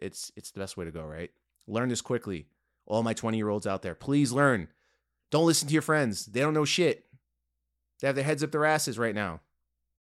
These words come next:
They wanna go out and party and spend their money on stuff that doesn't matter, right? To impress people that don't even like them, that they don't even like, right? I really didn't learn this. I learned this the hard way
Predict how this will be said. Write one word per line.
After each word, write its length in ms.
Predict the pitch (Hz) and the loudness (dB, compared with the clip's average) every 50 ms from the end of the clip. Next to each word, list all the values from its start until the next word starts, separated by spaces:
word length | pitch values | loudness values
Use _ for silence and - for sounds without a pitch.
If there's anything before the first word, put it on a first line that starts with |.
| _ _ | _ _
They 100 | - 110 | -2 0
wanna 120 | 120 135 | 0 2
go 100 | 127 135 | 4 6
out 60 | 139 135 | 6 6
and 80 | 123 | 4
party 240 | 110 143 139 143 143 | 4 4 4 4 4
and 100 | 131 123 | 2 -2
spend 220 | - - 127 131 | -2 -2 0 0
their 80 | 135 131 | 0 2
money 220 | 131 131 135 135 | 2 2 2 0
on 100 | 127 117 | 0 0
stuff 220 | - - 143 135 - | -2 -2 -2 -2 -4
that 100 | 123 104 | -4 -4
doesn't 240 | 139 131 117 117 117 | -4 -2 -2 0 0
matter, 360 | 123 123 120 95 80 73 - _ _ _ _ _ _ _ _ _ _ - | 2 2 2 0 -2 -6 -12 _ _ _ _ _ _ _ _ _ _ -6
right? 180 | 107 107 127 127 | -2 -2 -2 -2
To 80 | - 120 | -4 -6
impress 300 | 107 - 139 135 135 - | -4 0 0 0 0 0
people 440 | - 147 143 143 147 147 143 143 - _ _ _ _ _ _ _ _ - | -2 -4 -4 -2 -2 -2 -2 -4 -6 _ _ _ _ _ _ _ _ -6
that 140 | 113 123 - | -6 0 2
don't 140 | 170 175 185 | 2 4 4
even 180 | 170 185 190 | 2 2 2
like 200 | 196 208 208 - | 2 2 2 2
them, 260 | 170 135 107 87 82 - _ _ _ _ _ _ _ _ _ - | 0 -2 -2 -2 -6 -10 _ _ _ _ _ _ _ _ _ -4
that 120 | 147 156 185 | -2 2 4
they 100 | 226 240 | 4 6
don't 160 | 247 240 226 | 6 6 6
even 200 | 208 180 165 147 | 6 4 4 4
like, 240 | 131 98 - - 127 | 4 2 2 2 4
right? 260 | 143 156 185 185 - _ _ _ _ _ _ _ _ _ _ _ _ _ _ _ _ _ _ _ _ _ _ _ _ _ _ _ _ _ _ _ - | 4 4 4 2 0 _ _ _ _ _ _ _ _ _ _ _ _ _ _ _ _ _ _ _ _ _ _ _ _ _ _ _ _ _ _ _ -6
I 60 | - | 0
really 240 | 165 190 214 220 226 | 4 6 6 6 6
didn't 200 | 220 226 214 185 | 4 4 4 6
learn 200 | 180 196 214 190 | 6 6 6 6
this. 380 | 139 90 - - - - - - _ _ _ _ _ _ _ - | 2 0 -2 -4 -6 -8 -10 -14 _ _ _ _ _ _ _ -4
I 80 | 123 | 0
learned 180 | 143 170 190 196 | 2 2 2 2
this 140 | 185 - - | 2 0 0
the 120 | - 143 | -2 0
hard 220 | 135 156 165 160 127 | 4 4 4 4 4
way 240 | 113 90 78 76 | 2 -2 -4 -6